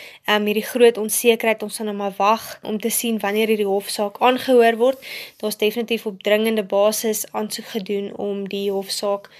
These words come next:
jy weet, om, om skole weer, om die besluit tersyde te stel. Dit is 'n dringende aansoek wat by die hof gebring is. So, ons sal nou maar sien wat gewo-, wat word hiervan. Maar intussen, soos ek sê, Karin, ehm, leerders het nou al die helfte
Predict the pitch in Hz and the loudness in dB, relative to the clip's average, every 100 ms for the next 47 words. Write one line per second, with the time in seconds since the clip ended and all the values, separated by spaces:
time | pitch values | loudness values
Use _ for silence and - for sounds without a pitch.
0 | - 311 240 202 208 196 214 202 - 214 | -20 -10 -8 -2 -4 -2 -6 -6 -6 -6
1 | 214 208 - - 233 214 196 202 214 208 | -4 -6 -8 2 4 4 2 0 -2 -4
2 | 196 214 - 214 214 208 220 214 220 220 | -6 -4 -2 -2 -2 -2 0 0 -2 -6
3 | - 214 220 214 - 214 - 208 208 220 | -4 2 2 0 -4 -4 -2 -2 0 0
4 | 214 208 214 214 220 208 208 208 208 - | -2 -4 -6 -6 -4 -4 -2 -2 -4 -4
5 | 214 220 226 311 330 - - - - - | -2 -2 -2 -4 -6 -14 -18 -18 -10 0
6 | 254 240 214 233 262 247 233 220 - 285 | 4 6 4 -2 -2 -2 -2 0 2 2
7 | 277 262 - _ 214 214 - 202 214 208 | 2 -2 -8 _ 4 4 2 -6 -4 0
8 | 214 214 220 214 208 208 - 196 208 214 | 0 0 -2 -4 -4 -4 -6 -6 -2 -2
9 | 214 - - - - 233 233 285 277 277 | -2 -12 -18 -18 -10 -10 2 2 2 -2
10 | 269 233 - 240 - 254 240 240 226 220 | -4 -6 -8 -6 0 0 2 2 2 0
11 | 220 - 196 196 196 190 - _ - 226 | -2 -6 -6 -4 -4 -6 -12 _ 0 4
12 | 233 269 262 247 226 220 208 202 202 202 | 6 4 2 2 -2 -2 -2 0 0 -2
13 | - _ _ _ _ 214 202 185 220 226 | -4 _ _ _ _ -2 0 4 4 4
14 | - 220 196 | -2 0 0